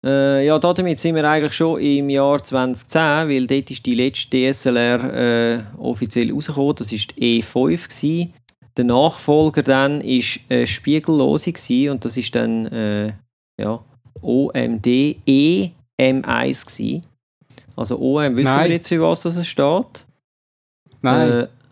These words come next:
Speaker 1: was, nein?
Speaker 2: O M D E M fünf.
Speaker 1: Stimmt, du hast recht.
Speaker 2: Natürlich habe ich recht. Die habe ich ja gehabt.
Speaker 1: Ja, du hast recht. <laughs> Fehler im, im Programm.
Speaker 2: No problem.
Speaker 1: Genau, die O M D E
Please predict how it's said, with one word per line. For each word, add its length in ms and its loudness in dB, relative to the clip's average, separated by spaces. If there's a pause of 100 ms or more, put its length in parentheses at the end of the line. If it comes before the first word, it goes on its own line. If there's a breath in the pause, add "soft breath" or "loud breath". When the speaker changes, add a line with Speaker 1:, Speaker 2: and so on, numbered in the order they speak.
(280)
Speaker 1:
was, 180 0
nein? 180 4
Speaker 2:
O 40 2
M 0 -
D 440 0
E 20 0
M 240 0
fünf. 460 -4 (520)
Speaker 1:
Stimmt, 480 -2 (160)
du 100 -10
hast 120 -10
recht. 380 -10
Speaker 2:
Natürlich 440 0
habe 140 4
ich 60 2
recht. 480 -2 (160)
Die 100 0
habe 160 2
ich 40 0
ja 100 0
gehabt. 440 -2 (300)
Speaker 1:
Ja, 340 2
du 100 0
hast 120 -2
recht. 260 2
<laughs> 200 -14
Fehler 340 2
im, 320 -2
im 180 -8
Programm. 560 -2
Speaker 2:
No 140 0
problem. 600 -4
Speaker 1:
Genau, 320 2
die 140 -12
O 180 2
M 240 0
D 400 2
E 360 2